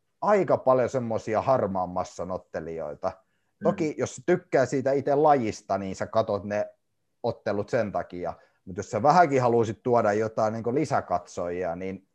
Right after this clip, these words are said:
Speaker 1: se on ihan semmonen nimenomaan se U F C-peli harmaa perustyyppi, jo-,
Speaker 2: <laughs>
Speaker 1: joka ei oo niinku saanut yhtään vielä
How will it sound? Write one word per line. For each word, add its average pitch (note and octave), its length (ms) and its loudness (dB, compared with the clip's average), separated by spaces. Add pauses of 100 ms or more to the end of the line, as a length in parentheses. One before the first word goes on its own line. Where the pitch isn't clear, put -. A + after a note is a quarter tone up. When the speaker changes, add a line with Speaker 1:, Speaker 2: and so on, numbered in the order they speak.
(720)
Speaker 1:
se - 200 -12
on D3+ 140 -8
ihan F3 420 2
semmonen G#2 500 -2 (480)
nimenomaan A2+ 460 2
se - 240 -8
U C3 140 4
F G#2 140 4
C-peli G#2 500 -4
harmaa G2 440 0
perustyyppi, F#2+ 760 -4
jo-, F#2+ 180 -4
Speaker 2:
<laughs> F#2+ 60 -8
Speaker 1:
joka G2 260 -4
ei G2+ 100 -2
oo G2 60 -2
niinku G2+ 200 -6
saanut B2 300 -2
yhtään G#2+ 400 0
vielä G2 300 2